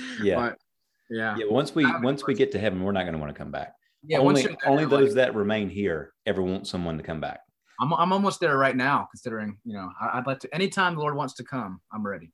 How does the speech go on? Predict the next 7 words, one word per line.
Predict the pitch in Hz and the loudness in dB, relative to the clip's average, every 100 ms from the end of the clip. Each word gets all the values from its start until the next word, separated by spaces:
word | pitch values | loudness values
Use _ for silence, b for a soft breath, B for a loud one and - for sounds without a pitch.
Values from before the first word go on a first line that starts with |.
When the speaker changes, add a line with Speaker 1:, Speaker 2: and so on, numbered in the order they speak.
| _ | _
Speaker 1:
Yeah, | 120 104 76 - | 2 4 2 -2
Speaker 2:
<laughs> | |
Speaker 1:
absolutely. | 104 104 - 107 98 85 | 0 0 0 0 2 2
Live | 82 92 104 110 101 - - | 0 6 6 6 4 -2 -6
ready, | 92 95 73 - _ - | 0 0 -2 -8 _ 2
live | 101 101 | 4 4
ready. | 92 82 | 4 2